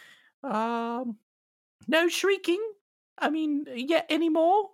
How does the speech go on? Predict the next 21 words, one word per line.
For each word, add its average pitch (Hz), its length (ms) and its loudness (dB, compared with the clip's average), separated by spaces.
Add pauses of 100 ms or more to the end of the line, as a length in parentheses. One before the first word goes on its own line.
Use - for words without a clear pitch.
li-, 311 200 4
right? 339 320 4
It 320 100 0
was 302 120 -2
a 339 60 2
one-time 339 600 -2
shriek. 440 520 -2 (520)
Uh, 247 260 -2
you 254 160 -2
can 254 220 -2
leave 330 300 0
if 339 160 -4
you'd 302 180 0
like, 311 400 2
or 269 160 0
I'd 240 180 0
be 254 140 -4
happy 254 320 -2
to 269 140 -6
show 294 240 -4
you, 277 340 -2